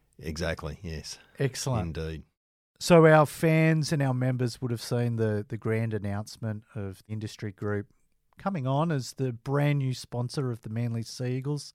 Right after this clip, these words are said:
Speaker 2: emblazoned across the front of the Manly Sea Eagles playing shorts. John,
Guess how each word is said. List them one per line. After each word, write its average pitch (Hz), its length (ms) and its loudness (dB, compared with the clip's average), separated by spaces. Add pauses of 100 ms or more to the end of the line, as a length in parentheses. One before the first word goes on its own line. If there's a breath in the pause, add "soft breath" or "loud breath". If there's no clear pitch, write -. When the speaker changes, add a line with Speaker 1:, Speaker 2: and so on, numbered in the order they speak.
Speaker 2:
emblazoned 143 760 2
across 123 400 -4
the 117 200 -6
front 120 340 -6
of 107 200 -10
the 101 320 -6 (100)
Manly 117 420 -4
Sea 104 260 -6
Eagles 98 500 -10
playing 123 380 -6
shorts. - 580 -8 (300)
John, 156 440 4